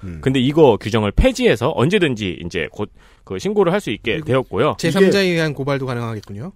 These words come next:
Speaker 1: 이게 어떤 의미냐면요. 특허 침해죄 같은 경우에는 만약에 대기업이 저지르죠? 그러면 인지하고 있는 범죄입니다. 알고 하는 범죄입니다. 근데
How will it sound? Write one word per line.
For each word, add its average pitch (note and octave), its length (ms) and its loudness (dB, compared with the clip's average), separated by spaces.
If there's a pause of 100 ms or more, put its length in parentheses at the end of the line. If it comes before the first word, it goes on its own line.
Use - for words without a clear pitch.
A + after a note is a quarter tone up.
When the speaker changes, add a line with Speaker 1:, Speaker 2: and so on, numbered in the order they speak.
Speaker 1:
이게 C#3 180 0
어떤 F3+ 380 0
의미냐면요. B2+ 840 -4 (460)
특허 - 420 -2
침해죄 A#3 720 2
같은 C#3+ 340 -2
경우에는 A#2+ 680 -2
만약에 C#3 240 0
대기업이 B2+ 500 2
저지르죠? G2+ 560 -2 (640)
그러면 D#3+ 480 0 (200)
인지하고 D3+ 600 0
있는 F2+ 200 -6
범죄입니다. C#2 520 -18 (240)
알고 D3 640 6
하는 G#3 260 2
범죄입니다. E2+ 560 -8 (600)
근데 D#3+ 440 4